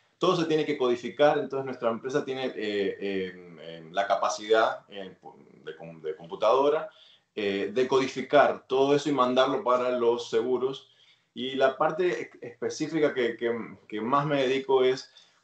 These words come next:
cuando los seguros deciden, eh, decir que no van a pagar un servicio médico diciendo que, eh, no era como que médicamente necesario.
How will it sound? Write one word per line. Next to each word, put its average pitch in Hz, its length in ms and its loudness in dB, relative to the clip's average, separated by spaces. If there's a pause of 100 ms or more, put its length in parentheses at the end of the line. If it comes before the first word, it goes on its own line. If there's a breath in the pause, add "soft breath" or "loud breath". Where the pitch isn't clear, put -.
cuando 127 320 4
los 117 160 -2
seguros 139 380 -2
deciden, 131 580 -4
eh, 101 540 -2
decir 107 540 -2
que 131 100 2
no 135 340 8
van 127 140 8
a 113 100 0
pagar 104 540 0
un 117 140 -12
servicio 110 500 -4
médico 120 580 0 (140 soft breath)
diciendo 135 580 0
que, 139 400 2 (260 soft breath)
eh, 101 640 0
no 123 180 2
era 131 160 2
como 107 200 -2
que 110 80 0
médicamente 131 640 2
necesario. 131 760 -2